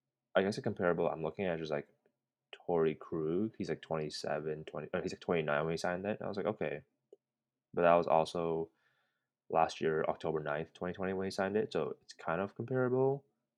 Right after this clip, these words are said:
But at the same time, I think this way, like, if you're signing, like, Morgan Rielly, he's played in your system. You're not kind of guessing of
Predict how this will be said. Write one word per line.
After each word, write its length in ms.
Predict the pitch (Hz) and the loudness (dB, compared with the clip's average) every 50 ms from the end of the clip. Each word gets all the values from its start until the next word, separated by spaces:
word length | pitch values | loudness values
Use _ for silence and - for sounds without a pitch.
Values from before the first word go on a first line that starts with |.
| _ _ - | _ _ 0
But 360 | - 85 80 78 76 - - - | 2 4 4 4 2 0 -4 -8
at 60 | - | -10
the 60 | 85 82 | -8 -4
same 180 | - 85 82 | -2 -2 -2
time, 260 | 80 80 73 76 76 78 | -2 -2 -2 -2 -2 -2
I 140 | 76 76 73 | -2 -4 -4
think 400 | - - 78 73 71 - - _ _ _ _ _ _ _ _ _ _ - - - _ _ _ _ _ _ | -6 -8 -8 -8 -8 -10 -16 _ _ _ _ _ _ _ _ _ _ -20 -20 -20 _ _ _ _ _ _
this 220 | - 104 - - - | 6 6 6 6 6
way, 120 | 120 117 | 4 6
like, 200 | 110 107 107 107 - _ _ _ _ _ - | 6 4 2 0 -4 _ _ _ _ _ -4
if 200 | 90 90 - - | -4 -4 -6 0
you're 160 | - 104 104 107 | 4 6 6 6
signing, 420 | - - 101 95 95 95 95 90 | 6 4 2 2 2 0 -2 -2
like, 160 | 82 76 73 - - - - _ - - | -2 -4 -6 -6 -12 -16 -16 _ -6 0
Morgan 300 | 85 80 78 78 78 73 | 2 4 4 2 0 -2
Rielly, 500 | 71 73 71 80 87 104 120 135 160 170 - _ _ _ _ _ _ _ _ _ _ _ _ _ _ _ _ _ | -2 0 2 2 4 4 4 4 2 -2 -10 _ _ _ _ _ _ _ _ _ _ _ _ _ _ _ _ _
he's 200 | - - 107 104 | -6 -4 -4 -2
played 240 | - - 101 95 92 | 0 2 4 4 4
in 60 | 90 | 4
your 80 | 95 85 | 2 0
system. 520 | - - 87 - - - - - - - - | 0 -2 -4 -4 -4 -8 -10 -10 -12 -10 -4
You're 100 | - 87 | -2 2
not 260 | 87 87 82 - - | 4 4 4 4 2
kind 160 | - 92 85 80 | 0 0 0 0
of 160 | 78 76 - | 0 -2 -2
guessing 500 | - - 78 - - - - 73 76 73 - | 0 0 0 0 -2 -6 -8 -8 -8 -6 -6
of 200 | 73 73 71 | -6 -6 -8